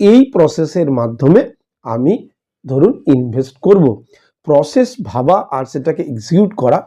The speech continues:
সেটার মধ্যে কিন্তু অনেক তফাৎ। একটা জিনিস মনে রাখবেন, যে ব্যক্তি সকালবেলা ঘুম থেকে উঠে হাঁটতে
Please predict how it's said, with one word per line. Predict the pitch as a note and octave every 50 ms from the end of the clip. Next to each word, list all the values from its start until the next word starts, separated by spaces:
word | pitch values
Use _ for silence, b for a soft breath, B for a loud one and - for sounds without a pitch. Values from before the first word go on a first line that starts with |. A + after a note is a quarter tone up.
| _ _
সেটার | - D3 B2+ B2+ A2+
মধ্যে | A2 A2+ A2+ B2 A#2
কিন্তু | C#3 C#3 D#3+ B3+ B3 B B B B B _ -
অনেক | D3 C3 A#2+ A2+ G2+ - -
তফাৎ। | - G2 - - B2+ - _ - - b b b b b
একটা | F3+ E3+ -
জিনিস | A#3 A3 A3
মনে | G3+ G3 G3+ A3
রাখবেন, | A3+ G3+ G3+ A3+ A3 E3+
যে | C3+ D3+ F3+ G#3+
ব্যক্তি | F#3 D#3+ E3 E3 E3 - _ - G3 F3 C#3+ C#3+ _ _ _ _ _ _ _ _ _
সকালবেলা | - D3 C#3 - E3+ E3+ D#3+ D#3+ E3+ E3 F3 E3
ঘুম | D3+ B2+ C3+ C#3 C#3
থেকে | C3+ - D3 - D#3+ D3
উঠে | C#3 C#3 C#3 E3+ D#3+
হাঁটতে | B2 A2+ B2 B2 - _ - C#3+